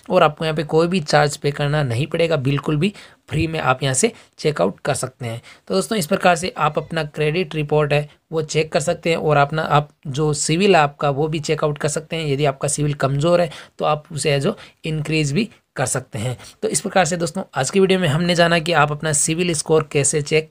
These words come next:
कर सकते हैं। दोस्तों आज की वीडियो में इतना ही, मिलते हैं एक फिर से एक नए वीडियो के साथ में, तब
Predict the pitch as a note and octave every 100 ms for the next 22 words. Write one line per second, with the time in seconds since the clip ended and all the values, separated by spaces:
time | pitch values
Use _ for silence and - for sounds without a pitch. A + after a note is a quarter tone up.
0 | - C#3 - - C3 B2 C3+ D3 D3+ G3
1 | C#3+ - E3 D#3 D#3+ D#3+ - C#3+ - F3
2 | F3+ - - - - _ _ C#3 D3+ E3+
3 | E3+ D3+ _ - D3+ E3 C#3+ B2 D3 F#3
4 | F3 F3+ E3 E3+ E3 F3+ - -